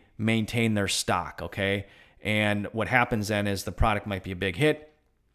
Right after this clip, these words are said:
and you start gaining all this momentum, and, uh, you know, Amazon gives you a honeymoon phase, like a honeymoon period on newer products to help you rank faster and do all these things.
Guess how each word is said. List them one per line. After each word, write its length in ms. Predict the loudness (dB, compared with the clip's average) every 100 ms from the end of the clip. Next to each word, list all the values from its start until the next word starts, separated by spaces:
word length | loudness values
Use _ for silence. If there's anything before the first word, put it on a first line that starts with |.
| _ -8
and 80 | -2
you 60 | 2
start 280 | 2 4
gaining 240 | 4 4 4
all 200 | 4 4
this 160 | 4
momentum, 540 | 2 4 6 4 2 -4 -12 -10
and, 380 | -2 0 0 -4 _ -14 -8
uh, 180 | -6 0
you 100 | 0
know, 60 | 4
Amazon 380 | 4 4 4
gives 240 | 4 2 4
you 120 | 4
a 60 | 4
honeymoon 520 | 4 6 6 4 2
phase, 340 | 2 0 0
like 100 | -2
a 80 | -2
honeymoon 400 | 2 4 4 4
period 340 | 2 2 0 0
on 260 | 0 2 2
newer 220 | 2 4
products 540 | 4 6 4 2 -2
to 80 | -2
help 200 | -2 -2
you 80 | -2
rank 280 | 0 -2 0
faster 380 | 0 0 -2
and 100 | -2
do 100 | 0
all 60 | 0
these 180 | 0 0
things. 320 | 2 2